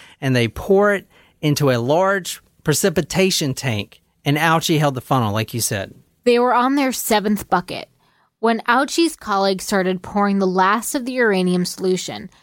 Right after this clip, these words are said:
Speaker 2: Ouchie heard a loud smack accompanied by a blue light.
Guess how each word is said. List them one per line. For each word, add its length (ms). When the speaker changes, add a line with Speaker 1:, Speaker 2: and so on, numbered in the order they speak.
Speaker 2:
Ouchie 320
heard 160
a 60
loud 380
smack 560
accompanied 500
by 140
a 100
blue 240
light. 460